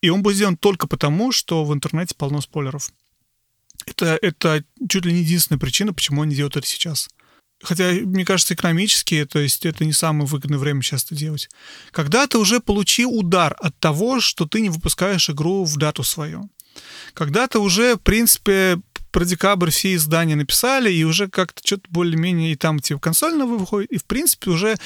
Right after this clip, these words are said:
уже негатив весь свой ты получил. Теперь надо собрать, как,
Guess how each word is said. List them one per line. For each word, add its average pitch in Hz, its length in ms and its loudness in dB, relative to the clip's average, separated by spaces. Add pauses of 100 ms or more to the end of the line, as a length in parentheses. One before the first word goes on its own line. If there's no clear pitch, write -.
(220)
уже 196 240 2
негатив 180 480 2
весь 196 180 4
свой 214 160 0
ты 240 80 -2
получил. 175 560 -2 (640)
Теперь 277 320 -2
надо 240 200 2
собрать, 208 500 0
как, - 260 -2